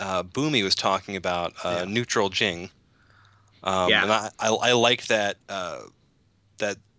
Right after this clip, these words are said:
Speaker 1: callback to that, because that's something that Aang, Aang obviously is very hyper, has a lot of energy, and that's something that he needs to learn. And I like that now we have this character who, who that, that's part of her fighting style. That's part, that's part of who she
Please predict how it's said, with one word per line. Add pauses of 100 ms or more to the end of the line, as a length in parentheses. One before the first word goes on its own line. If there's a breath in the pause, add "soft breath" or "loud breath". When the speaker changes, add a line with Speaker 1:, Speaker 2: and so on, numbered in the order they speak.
Speaker 1:
callback
to
that,
because
that's
something
that
Aang, (580 loud breath)
Aang
obviously
is
very
hyper, (180)
has
a
lot
of
energy,
and
that's
something
that
he
needs
to
learn. (360 loud breath)
And
I
like
that
now
we
have
this
character
who, (640)
who
that,
that's
part
of
her
fighting
style.
That's
part,
that's
part
of
who
she